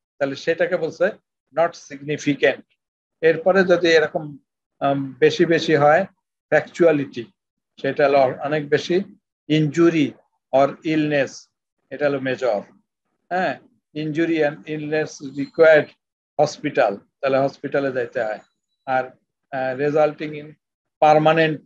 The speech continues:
আহ, impairment, তার মানে, আহ, মানে কোনো না কোনো অঙ্গহানি ঘটে যায়, এরকম অ্যাক্সিডেন্টে এরকম অঙ্গহানি, হানি ঘটে, প্রায় যদি হয়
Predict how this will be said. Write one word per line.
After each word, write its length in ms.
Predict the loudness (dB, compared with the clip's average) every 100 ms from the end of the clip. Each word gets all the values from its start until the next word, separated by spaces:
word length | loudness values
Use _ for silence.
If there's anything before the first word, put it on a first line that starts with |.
| _ _ _ _ _ -6
আহ, 160 | -6
impairment, 720 | -4 -4 4 4 4 0 -4 -12 _ -4
তার 120 | -2
মানে, 280 | -2 -6 -8 _ _ _ 2
আহ, 320 | 4 4 2
মানে 280 | -4 -2 -4
কোনো 300 | -4 -2 2
না 100 | 0
কোনো 180 | 0
অঙ্গহানি 540 | -2 -2 -4 -6 -6 -6
ঘটে 280 | -6 -4 -4
যায়, 200 | -6 -8
এরকম 480 | -10 -12 -12 -14 -14 -16 _ _
অ্যাক্সিডেন্টে 580 | -8 -6 -4 2 2 4
এরকম 320 | 2 2 -2
অঙ্গহানি, 580 | -2 -4 -6 -6 -6 -6 -16 _ _ _ -4
হানি 180 | -2
ঘটে, 280 | -2 -4 -6
প্রায় 380 | -8 2 4 4
যদি 260 | 2 2 4
হয় 280 | 4 4